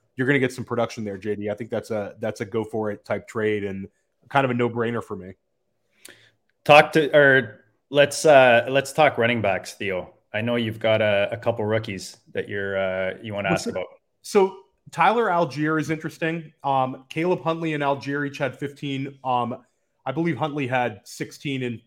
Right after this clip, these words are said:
Speaker 1: Allgeier had fifteen rushing attempts. So they had thirty-one combined rushing attempts this weekend.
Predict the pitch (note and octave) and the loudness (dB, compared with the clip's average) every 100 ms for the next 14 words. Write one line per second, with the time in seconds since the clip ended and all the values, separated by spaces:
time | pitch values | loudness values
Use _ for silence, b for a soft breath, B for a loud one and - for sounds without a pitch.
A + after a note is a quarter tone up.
0 | - B2+ A#2 C3 B2 - C#3 B2 C3+ A#2+ | -6 -2 -2 -2 -4 -4 -6 -8 -6 -6
1 | A#2+ A2+ B2 - B2 A2+ - - _ _ | -6 -8 -10 -8 -6 -8 -12 -20 _ _
2 | _ _ - D3 D3+ D#3+ F3+ F3 D#3+ D3+ | _ _ -6 -2 -2 -2 -2 -2 -2 -4
3 | B2+ C3+ C3 B2+ B2+ C3 B2 B2+ A#2 - | -4 2 2 2 -2 -4 -8 -6 -8 -10
4 | A2+ C3 B2 A#2+ G#2+ | -12 -10 -6 -6 -8